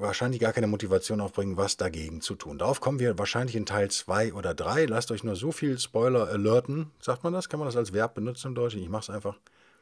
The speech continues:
Das ist so begrenzt wahr, wenn überhaupt. Wir können uns vielleicht darauf einigen, dass Wut unsere Persönlichkeit verändert. Das ist was, was ich erst durch die Stoiker mir so richtig bewusst gemacht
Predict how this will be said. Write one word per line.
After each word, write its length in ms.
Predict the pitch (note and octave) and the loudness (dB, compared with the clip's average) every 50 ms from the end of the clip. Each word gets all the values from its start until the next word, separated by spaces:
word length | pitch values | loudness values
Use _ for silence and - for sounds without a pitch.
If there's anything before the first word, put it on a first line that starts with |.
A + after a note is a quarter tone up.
| _ _ _ _ _ _ - _ - _ _ _ | _ _ _ _ _ _ -20 _ -20 _ _ _
Das 280 | G#2 E2+ G2 G#2 - - | -4 -2 0 0 0 -2
ist 220 | - A2 G2+ - | -2 -4 -4 -2
so 160 | - G#2 G2+ | -2 -2 -4
begrenzt 540 | E2+ D#2 E2+ - E2 E2+ F#2+ G2+ - - - | -4 -4 -6 -6 -6 -4 -4 -4 -6 -8 -8
wahr, 220 | - - - C2 D2 | -8 -6 -6 -6 -8
wenn 120 | D#2 D2+ | -8 -10
überhaupt. 480 | D2+ C#2 C2+ - - - - _ - - _ _ _ _ _ _ _ _ _ _ _ _ _ _ _ _ _ _ _ _ _ _ _ _ | -8 -8 -8 -8 -8 -10 -12 _ -18 -20 _ _ _ _ _ _ _ _ _ _ _ _ _ _ _ _ _ _ _ _ _ _ _ _
Wir 120 | - G2 | -10 -4
können 160 | - - D#3 F3+ | -2 0 2 2
uns 140 | E3 - | 0 0
vielleicht 400 | - C3+ B2+ A#2+ C3 D#3+ - - | -2 -2 0 0 0 0 0 0
darauf 300 | B2 G#2+ G#2 - - - | 0 0 0 -4 -8 -10
einigen, 540 | D#2+ D2+ D#2 F2 F#2+ A#2 C#3+ F3 G3+ G#3+ G#3+ - - _ _ _ _ _ _ _ _ _ _ _ _ _ _ _ _ _ _ _ _ _ _ _ _ _ _ _ _ _ _ _ _ _ _ _ _ _ - - | -8 -8 -6 -6 -6 -6 -4 -4 -4 -4 -4 -6 -14 _ _ _ _ _ _ _ _ _ _ _ _ _ _ _ _ _ _ _ _ _ _ _ _ _ _ _ _ _ _ _ _ _ _ _ _ _ -20 -4
dass 400 | - F#2+ F#2 F#2 - - F2+ F#2+ | -2 -2 -2 -2 -4 -6 -6 -6
Wut 420 | A#2 C#3 D3+ E3 D3+ - - - - _ _ _ _ _ _ _ _ _ _ _ _ _ _ | -6 -4 -4 -4 -6 -6 -12 -14 -18 _ _ _ _ _ _ _ _ _ _ _ _ _ _
unsere 300 | - A#2+ A#2 A#2 C3+ C3 | -6 -6 -2 0 0 0
Persönlichkeit 760 | B2+ - A#2+ G#2 G#2+ C#3+ F3 F3 C3+ - - - D#2+ D#2 - | 2 2 2 4 4 4 4 4 2 0 -2 -6 -6 -6 -6
verändert. 540 | - - - - C2+ C2+ - - - - - | -6 -8 -8 -8 -8 -8 -8 -10 -10 -12 -10
Das 180 | - - A2+ - | -8 -8 -6 -4
ist 200 | C3+ - - G#2+ | -4 -4 -2 -2
was, 180 | G#2+ G#2 - | -4 -4 -4
was 160 | G2+ G2+ F#2+ G2 | -6 -6 -6 -6
ich 160 | G2 - - | -10 -10 -6
erst 260 | G2+ G2 F#2+ - - | -6 -6 -6 -6 -8
durch 120 | - - | -10 -8
die 80 | - F#2 | -8 -8
Stoiker 400 | - - A2 A2+ A#2 A2 - G2+ | -6 -4 -2 -2 0 2 2 2
mir 160 | G2 G2 F#2+ | 2 0 -2
so 100 | F2 F#2 | -4 -4
richtig 320 | F2+ A2 A2 - G#2 - - | -4 -4 -4 -6 -8 -8 -6
bewusst 380 | F2+ D#2+ F2+ A2 G#2+ - - | -8 -6 -6 -6 -6 -6 -4
gemacht 400 | - F#2 E2+ E2 E2 - - - | -4 -4 -2 -2 -4 -6 -8 -14